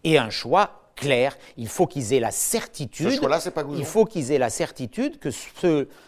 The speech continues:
Speaker 1: euh, les candidats pour lesquels ils votent voteront dans un deuxième temps Rachida Dati. Pour l'instant, nous n'avons pas obtenu, euh, de Philippe Goujon cette clarté et, euh, malgré
Speaker 2: Vous l'avez
Speaker 1: tous
Speaker 2: reçu ?
Speaker 1: les efforts,
Speaker 2: Vous
Speaker 1: nous
Speaker 2: l'avez
Speaker 1: l'avons
Speaker 2: reçu ?
Speaker 1: vu devant la commission d'investiture la semaine dernière.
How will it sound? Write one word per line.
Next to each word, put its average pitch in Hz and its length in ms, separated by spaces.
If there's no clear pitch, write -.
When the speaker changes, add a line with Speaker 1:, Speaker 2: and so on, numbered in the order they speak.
Speaker 1:
euh, 120 440
les 127 160
candidats 165 460
pour 117 160
lesquels 113 300
ils 95 100
votent 143 300
voteront 143 720
dans 120 260
un 110 80
deuxième 107 480
temps 226 180
Rachida 143 360
Dati. 120 320
Pour 220 200
l'instant, 143 580
nous 120 160
n'avons 123 380
pas - 400
obtenu, 135 640
euh, 110 60
de 113 180
Philippe 143 400
Goujon 113 420
cette - 360
clarté 135 800
et, 123 340
euh, 107 120
malgré 123 340
Speaker 2:
Vous 127 40
l'avez 135 200
Speaker 1:
tous 349 120
Speaker 2:
reçu ? 302 100
Speaker 1:
les 156 180
efforts, 170 480
Speaker 2:
Vous 123 60
Speaker 1:
nous 135 60
Speaker 2:
l'avez 135 120
Speaker 1:
l'avons 160 280
Speaker 2:
reçu ? 127 140
Speaker 1:
vu 240 120
devant 139 240
la 120 100
commission 117 460
d'investiture 113 640
la 135 100
semaine 107 360
dernière. 196 520